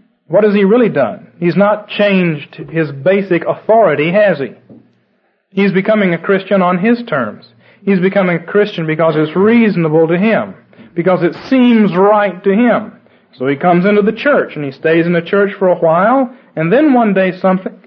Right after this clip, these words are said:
something happens that doesn't seem reasonable to him, or it doesn't seem right to him, or it doesn't seem fair to him.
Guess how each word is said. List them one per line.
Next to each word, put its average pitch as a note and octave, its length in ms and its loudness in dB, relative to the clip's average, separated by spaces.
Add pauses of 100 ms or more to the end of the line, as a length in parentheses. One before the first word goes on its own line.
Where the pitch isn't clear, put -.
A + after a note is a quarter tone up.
something E3+ 380 -2
happens F#3+ 460 -2
that E3+ 160 -4
doesn't G#3 360 0
seem G#3+ 500 0
reasonable D#3+ 840 0
to B2 160 -8
him, A#2+ 320 -10 (420)
or F#3+ 260 4
it F#3+ 200 -2
doesn't G3 380 2 (240)
seem A#3+ 420 4
right A#3 520 2
to D#3 80 -4
him, A#2+ 360 -8 (400)
or F3+ 140 2
it F3 100 -2
doesn't G3 400 0 (260)
seem B3 760 4
fair A#3+ 440 2
to D3 180 -2
him. C3+ 300 -4